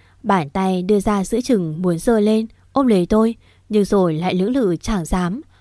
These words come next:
bất lực thu về, khản giọng ủ rũ. "Ngọc, em ra rồi, em cuối cùng cũng chịu gặp anh rồi.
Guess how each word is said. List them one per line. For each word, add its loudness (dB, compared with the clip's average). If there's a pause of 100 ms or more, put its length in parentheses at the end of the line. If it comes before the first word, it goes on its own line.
(140)
bất 4
lực 2
thu 2
về, 2 (280)
khản 0
giọng -4 (100)
ủ 2
rũ. 2 (720)
"Ngọc, -2 (240)
em 2
ra 0
rồi, 2 (320)
em 0
cuối 2
cùng 0
cũng -4
chịu 0
gặp 2
anh 0
rồi. 4